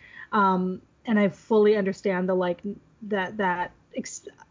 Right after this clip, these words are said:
I've had that experience of, like, not considering myself a writer because I haven't been published. Um, and I just wanna say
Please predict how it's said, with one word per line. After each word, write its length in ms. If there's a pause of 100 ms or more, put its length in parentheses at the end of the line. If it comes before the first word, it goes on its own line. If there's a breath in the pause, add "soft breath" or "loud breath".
(120)
I've 160
had 280
that 120
experience 560
of, 160
like, 160
not 260
considering 460
myself 380
a 40
writer 380
because 800 (440 soft breath)
I 40
haven't 400
been 160
published. 680 (520 loud breath)
Um, 500 (140)
and 240
I 120
just 160
wanna 180
say 760